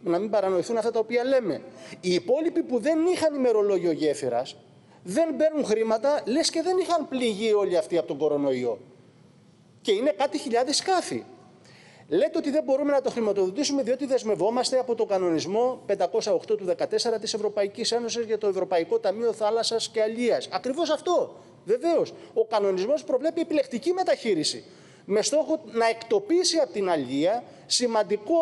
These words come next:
αριθμό μικρών αλλιευτικών σκαφών, αλλά και τις δυσβάσταχτες, πανάκριβες προϋποθέσεις που θέτει για κατασκευή και συγχρονισμό των υπαρχόντων σκαφών. Και είναι ενδεικτικό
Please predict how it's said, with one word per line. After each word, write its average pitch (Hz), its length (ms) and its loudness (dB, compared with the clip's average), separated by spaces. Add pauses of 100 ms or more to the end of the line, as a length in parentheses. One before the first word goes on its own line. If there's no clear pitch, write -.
αριθμό 226 440 2
μικρών 247 500 2
αλλιευτικών 226 480 -2
σκαφών, 180 520 -2 (520)
αλλά 226 380 4
και 220 160 2
τις 180 220 0
δυσβάσταχτες, 185 1200 0
πανάκριβες 277 720 0
προϋποθέσεις 208 560 0
που 233 120 -4
θέτει 285 240 -2
για 277 140 -2
κατασκευή 262 560 -2
και 269 180 -2 (100)
συγχρονισμό 202 600 -4
των 277 120 -6
υπαρχόντων 254 480 -2
σκαφών. 262 520 0 (880)
Και 226 200 2
είναι 302 200 2
ενδεικτικό 302 460 -2